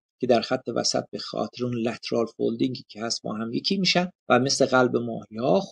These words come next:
خروجی از بالا، ورودی از پایین هست برای قلب و با این چرخشش باعث می‌شه که یک دهلیز اولیه، یک بطن اولیه و یک اصطلاحاً ناحیه پیازی و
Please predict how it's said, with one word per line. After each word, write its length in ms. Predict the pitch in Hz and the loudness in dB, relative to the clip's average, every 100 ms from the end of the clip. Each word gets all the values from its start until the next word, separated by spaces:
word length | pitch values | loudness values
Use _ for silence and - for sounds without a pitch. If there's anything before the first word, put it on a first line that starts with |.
| - | -10
خروجی 460 | 131 120 113 135 | -2 0 2 2
از 220 | 127 113 - | 2 0 -2
بالا، 440 | 117 113 127 175 | 0 2 4 4
ورودی 380 | 175 120 113 123 | 6 6 4 2
از 180 | 123 - - | 2 0 -4
پایین 300 | 113 120 165 | -4 0 2
هست 260 | 180 180 | 2 2
برای 280 | 190 180 175 | 2 2 4
قلب 280 | 170 165 180 - _ - | 4 4 4 -2 _ 0
و 240 | 120 113 - | 2 2 0
با 60 | |
این 160 | 120 151 | 0 2
چرخشش 640 | - 120 110 110 - 98 - | 2 0 -2 -2 0 0 2
باعث 200 | 123 123 127 | 0 0 -2
می‌شه 280 | 117 - | -6 -6
که 240 | 117 120 120 _ 135 | -2 0 -2 _ 4
یک 200 | 135 131 | 4 6
دهلیز 400 | 113 107 160 220 | 2 2 2 4
اولیه، 580 | 202 170 175 170 160 | 4 4 4 4 0
یک 200 | 151 123 - - | 2 0 0 -4
بطن 300 | 139 - 190 | -4 -2 -2
اولیه 640 | 175 151 160 156 156 156 | 0 2 2 4 2 0
و 100 | 120 | 0
یک 220 | 107 127 - | 0 0 -2
اصطلاحاً 440 | - - 110 107 | -6 -4 -6 -6
ناحیه 580 | 139 123 107 107 117 117 | -6 -6 -6 -6 -2 -4
پیازی 560 | - 117 113 110 - 160 | -4 -2 0 0 2 2
و 300 | 156 147 143 | 4 2 -2